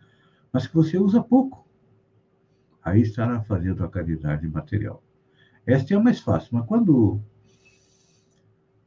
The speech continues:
Allan Kardec nos coloca que a caridade deve ser o nosso guia, ah, aqui ele fala, "Considere que aquele que prejudica os outros com palavras,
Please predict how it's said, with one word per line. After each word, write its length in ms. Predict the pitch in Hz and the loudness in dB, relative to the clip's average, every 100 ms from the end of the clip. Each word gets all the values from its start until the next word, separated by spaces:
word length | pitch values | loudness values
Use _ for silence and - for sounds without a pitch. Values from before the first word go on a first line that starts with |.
| _ _ _ _ _ - | _ _ _ _ _ 0
Allan 260 | 98 110 | 6 6
Kardec 440 | 98 85 107 107 104 | 6 2 4 4 2
nos 160 | 95 | 0
coloca 440 | 98 87 98 104 87 | 0 0 2 0 -4
que 120 | - | -4
a 60 | 82 | -2
caridade 760 | 104 101 92 95 98 95 85 | 2 2 4 2 2 0 -2
deve 260 | 78 87 82 | -4 -6 -6
ser 280 | - 104 90 | 2 4 4
o 60 | |
nosso 320 | 85 82 - 80 | 2 -4 -6 0
guia, 460 | 110 175 95 73 _ _ _ _ _ _ _ _ _ _ _ _ 73 | 4 4 4 0 _ _ _ _ _ _ _ _ _ _ _ _ -4
ah, 760 | 73 85 90 92 90 85 73 | -2 0 2 2 0 0 -4
aqui 240 | 69 - 98 | -6 -2 0
ele 160 | 107 | 2
fala, 500 | - 98 98 82 76 - _ _ _ _ _ - | 0 0 2 0 -4 -12 _ _ _ _ _ 4
"Considere 540 | 107 104 104 123 139 | 4 6 8 8 6
que 120 | 127 | 2
aquele 340 | 110 - 123 107 | 0 4 4 4
que 140 | 107 | 2
prejudica 680 | 107 113 107 110 104 104 98 | 4 4 6 6 6 6 6
os 160 | 90 | 4
outros 240 | 101 98 - | 4 2 2
com 180 | 104 | 2
palavras, 680 | 104 127 127 180 214 - - | 2 4 4 2 0 -6 -12